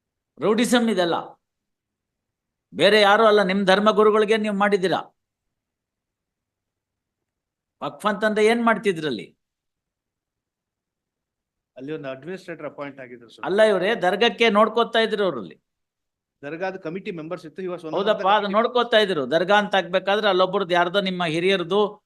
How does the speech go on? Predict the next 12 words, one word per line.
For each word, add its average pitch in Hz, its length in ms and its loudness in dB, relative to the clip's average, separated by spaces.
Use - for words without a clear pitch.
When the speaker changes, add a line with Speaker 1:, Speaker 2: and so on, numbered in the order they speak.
Speaker 1:
ಸ್ವಲ್ಪ 175 220 -2
ಮಹಾತ್ಮರಾಗಿರ್ತಕ್ಕಂಥವ್ರದ್ದು 175 1400 -2
ಒಂದ್ 147 160 -6
ಸಮಾಧಿ 165 400 0
ಇರುತ್ತೆ, 131 260 -4
ಅದ್ರ 165 180 -2
ದೇಖ್ಭಾಲ್ 190 460 0
ಇರುತ್ತೆ, 135 300 -4
ಅದಕ್ಕೊಂದು 180 420 -2
ಉರುಸ್ 202 220 2
ಆಗತ್ತೆ, 135 320 -4
ಅವಾಗ 180 160 2